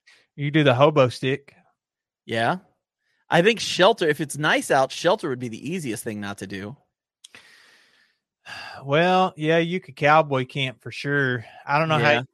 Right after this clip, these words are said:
Speaker 1: carry your stuff without the pack. And then, like, you need some kind of sleep system. Otherwise, you're doing the,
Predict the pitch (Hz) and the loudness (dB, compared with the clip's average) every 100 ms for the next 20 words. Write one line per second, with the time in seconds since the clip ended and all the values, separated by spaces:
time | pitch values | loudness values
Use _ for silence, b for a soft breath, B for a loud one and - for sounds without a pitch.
0 | - 143 135 123 - 143 135 - 135 127 | -8 -4 -4 -6 0 0 0 0 -2 -2
1 | 127 139 139 131 131 - - B B _ | -4 0 4 2 0 -8 -20 B B _
2 | _ _ 127 127 127 127 127 127 123 _ | _ _ -10 -4 -2 -2 -2 -6 -10 _
3 | 135 123 - - _ _ _ 143 156 160 | -6 -4 -6 -16 _ _ _ -8 -4 -4
4 | - - 147 160 156 143 135 123 - 147 | -8 -8 0 0 0 -2 -2 -2 -4 -6
5 | - - 120 - 123 135 147 131 131 123 | -6 -10 -10 -10 -4 0 2 4 4 2
6 | 127 123 127 127 123 117 113 113 | -4 -6 -4 -4 -4 -2 0 -2